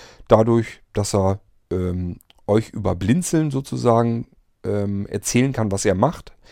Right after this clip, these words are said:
wie er das macht, warum sich das vielleicht lohnt, auch mal ein paar Euro bei ihm mehr auszugeben als, was weiß ich, bei eBay, Amazon und Co. Ähm, das könnt ihr euch alles von ihm erzählen lassen. Ihr könnt erfahren, wie er arbeitet und so weiter und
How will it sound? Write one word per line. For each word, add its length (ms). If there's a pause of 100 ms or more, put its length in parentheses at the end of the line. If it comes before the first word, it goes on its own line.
(140)
wie 160
er 80
das 200
macht, 400 (460)
warum 240
sich 140
das 180
vielleicht 300
lohnt, 260
auch 120
mal 160
ein 60
paar 200
Euro 240
bei 120
ihm 360
mehr 320
auszugeben 640
als, 300 (100)
was 200
weiß 140
ich, 240
bei 120
eBay, 360
Amazon 480
und 140
Co. 300 (600)
Ähm, 400 (160)
das 160
könnt 200
ihr 60
euch 200
alles 240
von 220
ihm 140
erzählen 520
lassen. 460
Ihr 140
könnt 540
erfahren, 560
wie 140
er 140
arbeitet 500
und 120
so 140
weiter 220
und 120